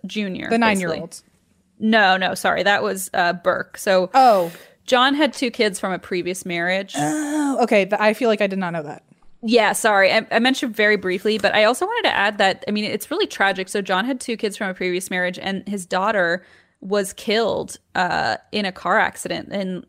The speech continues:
Speaker 1: at, like, twenty-one or, like, very young. I
Speaker 2: Holy
Speaker 1: don't know. It's
Speaker 2: shit.
Speaker 1: like, s-, I think twenty-one or twenty-four, some, like, very young age. So that had already happened, and Patsy had already been diagnosed with ovarian cancer before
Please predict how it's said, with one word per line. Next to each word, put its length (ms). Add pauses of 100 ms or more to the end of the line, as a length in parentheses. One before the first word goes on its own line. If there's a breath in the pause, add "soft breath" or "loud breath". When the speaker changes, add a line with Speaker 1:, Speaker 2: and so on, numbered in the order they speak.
Speaker 1:
at, 160
like, 240
twenty-one 720
or, 60
like, 160
very 240
young. 320
I 100
Speaker 2:
Holy 20
Speaker 1:
don't 140
know. 140
It's 80
Speaker 2:
shit. 60
Speaker 1:
like, 100
s-, 180 (160)
I 80
think 160
twenty-one 340
or 80
twenty-four, 580
some, 220
like, 160
very 280
young 220
age. 320 (360 soft breath)
So 140
that 120
had 100
already 280
happened, 500 (100)
and 260
Patsy 260
had 80
already 220
been 180
diagnosed 460
with 100
ovarian 440
cancer 380
before 840